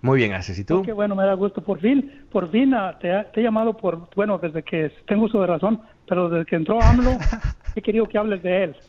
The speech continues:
Speaker 1: Ah,
Speaker 2: Te
Speaker 1: ok.
Speaker 2: llamo, cada, cada que te he llamado te he recordado eso, y ven-, y porque yo sabía que eso ibas a, exactamente lo que estás diciendo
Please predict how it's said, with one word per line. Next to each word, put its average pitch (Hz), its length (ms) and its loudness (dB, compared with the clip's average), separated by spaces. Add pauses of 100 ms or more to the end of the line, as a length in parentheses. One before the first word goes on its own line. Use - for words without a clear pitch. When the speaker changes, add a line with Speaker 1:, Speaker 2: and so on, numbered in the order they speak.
(400)
Speaker 1:
Ah, 120 140 2
Speaker 2:
Te - 60 4
Speaker 1:
ok. - 60 0
Speaker 2:
llamo, 120 140 0
cada, 226 180 -6 (180)
cada 220 240 -2
que 214 160 -8
te 214 100 -4
he - 20 0
llamado 208 220 -2
te 214 80 -4
he - 20 -2
recordado 196 440 -2
eso, 190 160 -4
y 170 40 -6
ven-, 165 280 -6
y 208 180 0
porque - 260 -2
yo 226 140 2
sabía 220 300 0
que 220 120 -4
eso 233 120 -6
ibas 220 200 -4
a, 202 120 -4
exactamente 247 760 -2
lo 214 120 -2
que - 100 -14
estás 208 200 -6
diciendo 208 440 -6